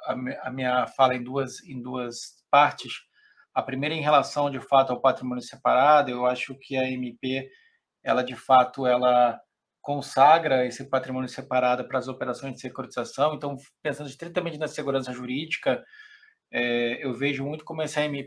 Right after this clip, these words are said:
P sendo feita pelo próprio mercado pra faci-, pra melhorar o ambiente de negócios. Então,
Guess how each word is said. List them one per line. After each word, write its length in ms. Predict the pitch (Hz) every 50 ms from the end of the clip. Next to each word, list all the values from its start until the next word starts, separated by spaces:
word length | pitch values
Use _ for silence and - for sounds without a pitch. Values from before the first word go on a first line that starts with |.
| - -
P 220 | 135 135 135 135
sendo 240 | 135 - 139 135 127
feita 280 | - - 135 135 135
pelo 280 | 127 - 139 135 131 -
próprio 280 | - 135 135 135 - 139
mercado 720 | 127 120 120 - - 135 131 135 151 160 160 165 - -
pra 160 | - 143 135
faci-, 320 | - - 135 - - - - -
pra 240 | 139 131 123 - - _ _ _ _
melhorar 460 | - 123 131 139 135 131 127 120 131 143
o 80 | 143
ambiente 360 | 139 127 123 131 131 117 127
de 120 | 120 127 127
negócios. 680 | 123 113 120 123 127 147 160 156 - - - - - _ - - - - - - - _ _ -
Então, 800 | 135 117 - 139 139 135 139 139 139 139 135 135 131 131 -